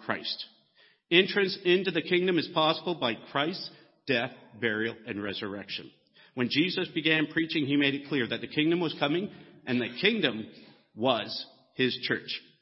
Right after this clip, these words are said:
Take a look at Mark chapter one, verses fourteen and fifteen, in Mark chapter one. And listen to what Mark says.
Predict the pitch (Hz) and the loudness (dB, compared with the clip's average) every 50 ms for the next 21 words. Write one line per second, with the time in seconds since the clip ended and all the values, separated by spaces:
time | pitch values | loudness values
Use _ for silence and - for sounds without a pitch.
0 | _ _ _ 170 180 175 - 202 175 143 156 - - - 127 117 117 131 123 117 | _ _ _ -2 -2 0 0 0 2 2 0 -2 -4 -6 -6 -6 -2 0 0 2
1 | 127 143 160 - - - 139 131 127 - 131 120 120 120 120 120 107 113 131 131 | 2 0 0 -4 -6 -6 -6 -6 -4 -4 -6 -6 -6 -6 -10 -10 -4 0 0 0
2 | 104 95 110 - - - 117 - - - - - _ _ _ _ _ _ _ _ | 2 0 -2 -4 -4 -8 -16 -20 -20 -20 -20 -20 _ _ _ _ _ _ _ _
3 | _ _ _ _ _ _ _ _ _ _ 123 135 127 123 127 107 - - 156 156 | _ _ _ _ _ _ _ _ _ _ -2 -2 -2 -2 -4 -6 -2 -2 -2 -2
4 | 156 - - 151 139 139 139 139 - 127 113 104 98 - - 120 - - - - | -2 -4 -4 -2 0 0 0 -2 -4 -4 -4 -6 -4 -4 -6 -6 -6 -6 -8 -6
5 | 131 104 95 76 - 101 98 98 107 117 120 117 - - 123 113 113 - 110 101 | -6 -6 -6 -10 -10 -10 -8 -6 -4 -4 -6 -6 -6 -8 -8 -8 -4 -6 -6 -4
6 | 98 107 110 104 82 78 - - - - - - - - _ _ - - - - | -2 -4 -4 -4 -6 -8 -14 -20 -20 -20 -20 -20 -20 -20 _ _ -20 -20 -20 -20
7 | _ _ _ _ _ _ _ _ _ _ _ _ _ _ _ _ _ _ _ _ | _ _ _ _ _ _ _ _ _ _ _ _ _ _ _ _ _ _ _ _
8 | _ 117 123 135 151 147 - 147 123 120 127 120 120 120 117 120 117 - - 101 | _ -2 0 0 0 0 -2 -2 -2 -2 -2 -2 -2 -2 -2 -2 -4 -6 -6 -8
9 | 90 67 - - | -8 -8 -12 -14